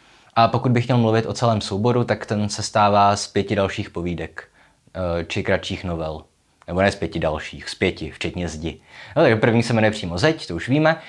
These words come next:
A další jsou Místnost, Herostrates, Intimita a Mládí šéfa, nebo Mládí vůdce se to někdy překládá. A pokud jde o úvodní a řekl bych i ústřední povídku Zeď,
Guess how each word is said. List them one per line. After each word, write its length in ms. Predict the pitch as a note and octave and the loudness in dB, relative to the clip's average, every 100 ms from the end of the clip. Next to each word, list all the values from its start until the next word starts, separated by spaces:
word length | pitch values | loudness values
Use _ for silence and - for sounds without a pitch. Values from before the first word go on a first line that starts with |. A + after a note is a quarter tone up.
| - - - | -20 -20 -6
A 80 | A2 | 2
další 300 | G#2 G2 G#2+ | 4 4 0
jsou 180 | - F2+ | -2 0
Místnost, 720 | G#2+ B2+ - D#3+ E3+ - - | 0 0 2 4 4 0 -4
Herostrates, 1000 | F#2+ G#2 B2 - B2+ C3 C3+ C3 C3 - - | 2 4 2 2 0 2 2 2 0 -2 0
Intimita 760 | G#2 G2+ A2+ A2+ A2+ A2 A2+ - - - | 0 2 2 0 2 2 2 -2 -12 0
a 220 | G2+ G2 | 2 2
Mládí 360 | G2 F#2+ F#2 F2+ | 4 4 4 -2
šéfa, 520 | - F2 - E2+ D#2+ - | -2 -4 -4 -8 -8 -12
nebo 220 | D#2+ D#2+ D2 | -12 -12 -4
Mládí 340 | E2+ E2 E2 | 0 0 -2
vůdce 460 | D#2+ D#2+ - - E2 | -4 -6 -8 -10 -10
se 100 | F2+ | -10
to 120 | F2 | -8
někdy 200 | E2+ D#2+ | -8 -8
překládá. 580 | - - E2 E2 D#2+ E2 _ _ _ _ _ - - - | -10 -12 -10 -10 -12 -14 _ _ _ _ _ -18 -12 2
A 120 | B2 | 4
pokud 220 | C3 D3 | 4 4
jde 180 | C#3 D3+ | 4 4
o 160 | B2 B2+ | 4 2
úvodní 640 | G2 B2+ D3+ F3+ F3+ D#3 | 2 2 2 4 4 2
a 60 | G2 | 0
řekl 240 | A2 A2 | 0 2
bych 160 | A2+ G#2+ | 2 0
i 60 | |
ústřední 460 | F#2 - - C3+ C#3+ | -6 -6 -2 0 2
povídku 580 | C3+ C#3 C#3+ - D#3+ C#3 | 2 0 0 0 0 0
Zeď, 440 | G2+ G#2+ C3+ - | -2 -2 -2 -6